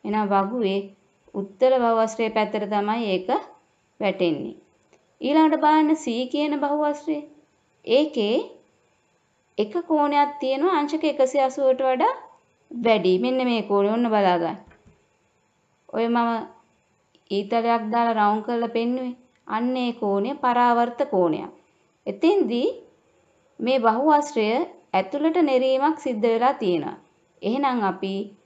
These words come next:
මේකට කියනවා අවතල බහුවස්ත්‍රයක් කියලා. එහෙනම් වගුවේ සටහන් වෙන්නේ ඒක අවතල බහුවස්ත්‍රයේ පැත්තේ. ඊළඟට ගන්න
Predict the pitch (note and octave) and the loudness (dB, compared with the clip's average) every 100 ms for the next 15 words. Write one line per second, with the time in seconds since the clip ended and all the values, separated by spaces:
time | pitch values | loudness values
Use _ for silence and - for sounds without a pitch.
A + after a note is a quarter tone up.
0 | _ - G#3+ B3 B3+ A#3+ A3 F#3+ F#3+ G3 | _ -8 -4 -2 -2 -2 -2 -2 -2 0
1 | G3 G3 G3+ _ _ _ _ - F#3 A#3+ | 0 0 -4 _ _ _ _ 0 0 0
2 | B3 B3 C4 A3+ A3+ G#3 G3 G3 G#3 G#3 | -2 0 0 0 2 0 0 0 -2 -2
3 | F#3 E3+ E3+ G#3 G#3+ D4+ F#4+ - _ _ | -2 0 0 -2 0 0 -2 -10 _ _
4 | _ - G3 F#3+ G3 C4 C4 G3+ G3+ A3 | _ -6 4 4 4 -2 0 -2 -2 -4
5 | A#3 A3 G3 G3 F#3+ F#3+ B3+ A3+ G3 A3 | -2 0 0 0 0 -2 0 0 2 -2
6 | A#3 A#3+ A3 G#3 G3 G3 G#3 - E3+ E3 | -2 -2 0 2 0 0 -4 -2 -2 -4
7 | - D#3+ - _ _ _ _ _ _ - | -10 -14 -14 _ _ _ _ _ _ -4
8 | C4 F4+ F4+ F4 B3+ A#3+ A3+ | 2 4 4 2 2 2 2